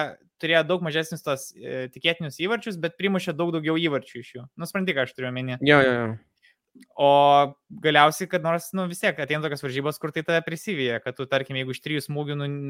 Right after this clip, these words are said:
Speaker 1: ne visada įmuši ten du įvarčius kiekvienas varžybos. Nu, ir buvo čia
Speaker 2: Jo.
Speaker 1: tokios varžybos. O dar plius Frankfurtas toks, nežinau, milžinų žudikas, jis ten gal prieš Bochumus ten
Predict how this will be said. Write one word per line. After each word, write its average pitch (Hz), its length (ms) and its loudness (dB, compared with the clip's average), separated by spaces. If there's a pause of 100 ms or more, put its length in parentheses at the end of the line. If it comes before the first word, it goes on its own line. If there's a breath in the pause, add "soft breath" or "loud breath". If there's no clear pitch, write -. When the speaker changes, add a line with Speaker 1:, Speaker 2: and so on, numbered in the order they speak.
(180)
Speaker 1:
ne 147 180 0
visada 170 320 -2
įmuši 151 480 0
ten 120 160 -6
du 135 140 0
įvarčius 127 500 -4
kiekvienas 127 400 -8
varžybos. 123 540 -6 (680)
Nu, 131 140 -8
ir 139 80 0
buvo 175 220 2
čia - 80 -6
Speaker 2:
Jo. - 80 -4
Speaker 1:
tokios 117 240 -4
varžybos. 120 480 -6
O 131 80 2
dar 127 160 2
plius 151 180 0 (120)
Frankfurtas 151 600 0 (400)
toks, 135 240 0
nežinau, 147 320 0
milžinų 151 580 2
žudikas, 147 600 0
jis 147 240 -8
ten 139 220 0
gal 143 240 6
prieš 139 260 2
Bochumus 143 600 0
ten 135 240 -4